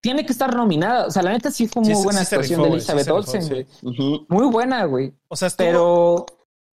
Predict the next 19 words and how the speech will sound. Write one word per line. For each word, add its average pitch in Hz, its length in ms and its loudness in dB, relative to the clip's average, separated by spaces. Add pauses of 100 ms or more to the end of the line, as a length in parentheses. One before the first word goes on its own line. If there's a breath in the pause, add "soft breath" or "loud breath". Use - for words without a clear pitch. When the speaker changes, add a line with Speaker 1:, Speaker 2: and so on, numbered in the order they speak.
(600)
Speaker 1:
Ajá. 143 420 -6
Speaker 2:
estuvo 220 280 -6
chido 240 380 -2
en 175 120 -6
cuanto 147 500 -2
a... 127 580 -2 (600)
Pues 139 220 -8
fue 160 220 -2
como, 175 300 -2
como 147 240 -4
el 139 160 -4
nacimiento 151 720 -6
de, 135 240 -4
de 123 220 -6
Scarlet 143 420 -4
Witch, 127 360 -8
¿no? 143 160 -8
O 143 40 -8
sea, 117 240 -8